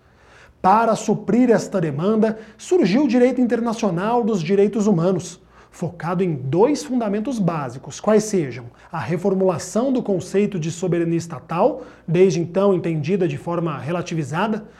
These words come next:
uma vez que o Estado pode sofrer intervenção internacional quando para a proteção dos direitos humanos, e a concretização da ideia do indivíduo visto como sujeito de direito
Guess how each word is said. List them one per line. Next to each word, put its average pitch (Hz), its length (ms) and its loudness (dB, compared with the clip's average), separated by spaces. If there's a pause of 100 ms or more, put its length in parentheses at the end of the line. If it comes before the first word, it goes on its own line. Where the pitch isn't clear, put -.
(180)
uma 285 180 2
vez 202 400 4
que - 80 -4
o - 20 2
Estado 190 680 0 (200)
pode 226 300 4
sofrer 208 400 0
intervenção 196 680 0
internacional 175 920 -4 (400)
quando 294 460 4
para 269 260 4
a 247 40 4
proteção 254 760 2
dos 196 200 0
direitos 175 440 0
humanos, 202 520 0 (600)
e 403 120 4
a 359 120 4
concretização 277 840 0
da 262 80 6
ideia 233 400 4
do 214 80 2
indivíduo 220 460 2
visto 185 500 0
como 240 220 -2
sujeito 226 480 2
de 240 160 0
direito 254 420 2